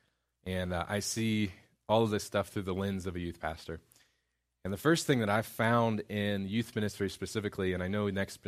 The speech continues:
Gen Ministry as well, is that it is meaningful. And, um, I've heard it say that, <laughs> I've heard people say that, man, youth workers, youth pastors have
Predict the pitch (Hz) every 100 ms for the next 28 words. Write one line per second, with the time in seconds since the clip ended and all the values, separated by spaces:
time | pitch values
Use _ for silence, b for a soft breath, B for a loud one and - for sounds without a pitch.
0 | - 95 92 92 95 - 87 82 90 104
1 | 110 98 90 - 98 95 90 90 90 -
2 | _ 98 101 95 87 87 95 92 85 -
3 | 60 58 _ _ _ _ _ _ _ _
4 | _ _ _ - 104 98 95 90 82 85
5 | 87 _ _ _ _ _ _ _ - 113
6 | 131 147 - 117 95 110 117 - 98 92
7 | - - 139 - - 113 131 110 - _
8 | 110 95 - 78 90 - b b b b
9 | - 101 98 - - - 120 104 95 127
10 | 147 - - - 104 98 104 101 104 -
11 | - _ _ _ _ - 110 120 98 90
12 | 90 90 90 92 92 90